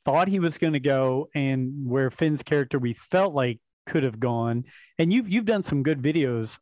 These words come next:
on Finn, the, the character, and where it should have gone, and missteps and things like that. Um, I, I think we're all in agreement, though. I-, if there's going to be a future show of, of post the sequel trilogy, we'd be all for seeing Rey.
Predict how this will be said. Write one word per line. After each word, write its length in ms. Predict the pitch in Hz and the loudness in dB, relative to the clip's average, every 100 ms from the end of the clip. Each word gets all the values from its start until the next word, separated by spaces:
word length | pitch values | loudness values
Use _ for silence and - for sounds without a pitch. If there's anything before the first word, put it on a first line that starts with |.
| - | -4
on 340 | 139 151 139 127 | 0 0 0 -4
Finn, 460 | - 131 107 113 - 135 | -4 -4 -4 -10 -6 -2
the, 140 | 131 | 0
the 140 | 123 | -2
character, 560 | 120 147 135 107 127 117 | 0 0 0 -2 -2 0
and 120 | 113 | 0
where 140 | 123 127 | 0 0
it 80 | - | -2
should 140 | 135 | -4
have 100 | 113 | -2
gone, 300 | 127 123 117 | 0 0 0
and 160 | 110 - - - - - | -2 -6 -14 -20 -16 -6
missteps 720 | 139 151 - - 131 - - | 0 0 0 0 0 -2 -6
and 100 | 120 | -2
things 220 | 131 123 | 0 0
like 180 | 123 117 | 0 0
that. 300 | 127 117 113 - - _ _ | 0 0 -4 -14 -20 _ _
Um, 520 | 156 156 151 151 143 - _ _ _ _ _ - | 0 2 0 -2 -4 -10 _ _ _ _ _ -4
I, 140 | 175 | -2
I 100 | 160 | 0
think 200 | 202 277 | 0 0
we're 100 | 185 175 | 2 2
all 100 | 156 | 2
in 60 | |
agreement, 320 | 117 180 214 - | 0 0 0 -2
though. 260 | 127 139 _ _ | -6 -8 _ _
I-, 60 | 160 | -2
if 260 | 175 160 135 | 0 -2 0
there's 260 | 196 269 | 0 0
going 240 | - 202 190 | -2 -2 0
to 40 | |
be 160 | 156 151 | 0 0
a 40 | |
future 340 | 131 165 156 139 | 0 -2 -2 -2
show 440 | - 156 147 135 | 0 2 2 2
of, 240 | 123 117 107 _ _ _ _ | 0 -2 -6 _ _ _ _
of 160 | 127 107 - | -4 -4 -4
post 560 | 180 180 160 - - - - | 0 2 0 -6 -16 -18 -4
the 80 | 135 | -2
sequel 320 | - 143 120 | -2 -2 -2
trilogy, 540 | - 180 147 110 107 - _ _ _ | 0 2 2 0 -4 -6 _ _ _
we'd 200 | 180 175 | 0 2
be 120 | 165 | 2
all 180 | 160 151 | 4 2
for 280 | - 196 180 | 2 0 2
seeing 300 | - 127 120 | 0 -2 0
Rey. 240 | 117 104 | -2 -2